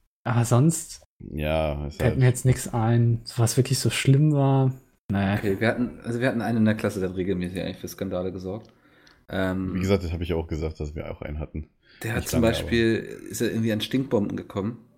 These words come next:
Speaker 2: <laughs> Stimmt, das hat
Speaker 3: Die übelst gerochen haben. Also wirklich gestunken wie sonst was. Davon hat er, glaub ich, eine in der Schule gezündet.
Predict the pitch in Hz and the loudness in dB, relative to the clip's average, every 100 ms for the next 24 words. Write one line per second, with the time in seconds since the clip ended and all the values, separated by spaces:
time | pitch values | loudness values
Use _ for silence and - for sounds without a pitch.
0 | _ - - 349 330 339 311 - 359 339 | _ -14 8 8 8 2 0 4 6 6
1 | 330 359 - 320 311 269 226 254 175 170 | 2 0 0 0 -2 -2 0 2 4 6
2 | 196 180 185 170 - 151 156 143 135 113 | 6 10 8 8 2 4 4 4 2 4
3 | 110 - - _ 127 123 135 139 120 - | 2 0 -10 _ -4 -4 -2 2 0 0
4 | - _ _ _ _ _ _ - - 147 | -16 _ _ _ _ _ _ -12 -2 -2
5 | 127 139 123 139 139 127 120 110 110 131 | 0 -2 0 -2 0 -4 -2 -6 0 0
6 | 127 127 123 120 123 110 131 131 123 - | 2 2 2 0 -2 0 0 2 -2 -4
7 | 147 156 160 156 160 240 | -6 -4 -4 -2 -2 -2